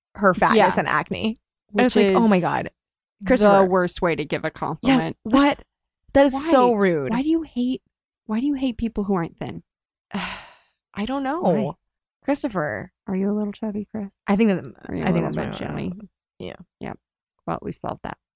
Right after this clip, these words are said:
Speaker 1: We figured it out. Chris, we don't hate you.
Speaker 2: No.
Speaker 1: Mm.
Speaker 2: I mean, there was no Dove campaign in nineteen eighty-eight, though,
Speaker 1: <laughs> That's
Speaker 2: to
Speaker 1: true.
Speaker 2: teach him how to love
Speaker 1: That's
Speaker 2: his body.
Speaker 1: true. That's true.
Speaker 2: Ugh,
Speaker 1: Ah,
Speaker 2: if
Speaker 1: who else
Speaker 2: only.
Speaker 1: is in this damn book?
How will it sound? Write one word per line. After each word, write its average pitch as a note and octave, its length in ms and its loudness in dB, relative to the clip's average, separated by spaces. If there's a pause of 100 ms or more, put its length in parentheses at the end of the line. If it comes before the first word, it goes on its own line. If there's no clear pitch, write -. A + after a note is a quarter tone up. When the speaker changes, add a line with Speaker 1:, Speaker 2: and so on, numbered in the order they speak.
(120)
Speaker 1:
We F3 100 -4
figured E3 280 -8
it D#3 80 -8
out. C#3+ 240 -8 (480)
Chris, B3+ 200 2
we G#3 140 2
don't B3 200 4
hate F3 240 0
you. - 260 -10 (480)
Speaker 2:
No. A3+ 240 -2 (500)
Speaker 1:
Mm. D3+ 160 -12
Speaker 2:
I G3 60 -8
mean, F#3+ 380 -4 (480)
there A3 160 2
was A3+ 200 -2
no A3 160 2
Dove F3 300 -4
campaign D#3 640 -10 (480)
in D#3+ 120 -4
nineteen D#3+ 420 -6
eighty-eight, D3+ 500 -10
though, D#3+ 260 -8
Speaker 1:
<laughs> - 60 -12 (380)
That's G3 240 0
Speaker 2:
to F#3+ 140 0
Speaker 1:
true. G3 100 2 (100)
Speaker 2:
teach F#3 140 -6
him E3+ 100 -2
how D#3+ 160 -4
to D#3+ 100 -6
love D#3+ 220 -2
Speaker 1:
That's D#3+ 140 -4
Speaker 2:
his - 80 -20
body. F3 300 0
Speaker 1:
true. D#3+ 100 0
That's F3 320 0
true. D4+ 600 2 (520)
Speaker 2:
Ugh, F#3 200 -4
Speaker 1:
Ah, C#4 220 2
Speaker 2:
if A#3 80 4
Speaker 1:
who A#3+ 140 6
else F#3 160 4
Speaker 2:
only. F3 100 0
Speaker 1:
is E3+ 80 -4
in E3+ 120 0
this E3 140 -6
damn D#3+ 220 -4
book? F3 260 -4